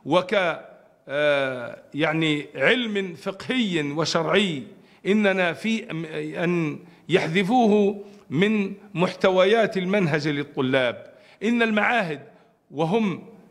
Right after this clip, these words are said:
من يعادلون الثانويات في مراحل التعليم المعروفة هم شباب الأمة، أصحاب الستة عشر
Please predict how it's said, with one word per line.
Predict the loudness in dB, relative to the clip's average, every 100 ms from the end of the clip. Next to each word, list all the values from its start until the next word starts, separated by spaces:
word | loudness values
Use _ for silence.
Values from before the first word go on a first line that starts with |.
| _
من | 0 2 4
يعادلون | 4 4 2 -2 -4 -2 -2
الثانويات | -4 -6 -4 -2 0 0 2 4 4 2 -2 -12 -20 _ _ _
في | -4 -2
مراحل | 0 0 -2 -2
التعليم | -6 -6 -6 -2 -2
المعروفة | -2 0 2 4 4 2 0 -4 -20 -20 -4 0
هم | 2
شباب | 4 2 4 4 2
الأمة، | 2 2 2 2 -2 -2 -8 -20 -20 _ -6
أصحاب | -4 2 2 2 0 -6 -20 -20 _ _ -10
الستة | -10 -6 -4 -2 -2 0 2
عشر | 0 0 -2 -4